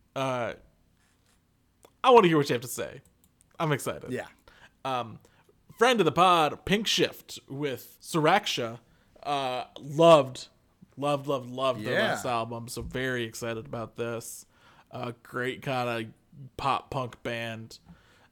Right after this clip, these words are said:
Speaker 1: Uh, you've got Maple Glider, I Get Into Trouble. Excited to check that out. Another sequelish album, uh, Metric with Formentera Two.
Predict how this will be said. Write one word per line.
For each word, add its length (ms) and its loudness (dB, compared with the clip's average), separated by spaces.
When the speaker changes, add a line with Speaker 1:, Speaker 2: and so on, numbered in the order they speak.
Speaker 1:
Uh, 440 -2
you've 140 -14
got 420 -2
Maple 300 2
Glider, 500 -2
I 120 -4
Get 340 -6
Into 240 -10
Trouble. 580 -2
Excited 240 -6
to 100 -10
check 280 -10
that 200 -6
out. 320 -4
Another 600 2
sequelish 680 -6
album, 560 -2
uh, 240 -4
Metric 540 -6
with 280 -8
Formentera 920 -2
Two. 460 -4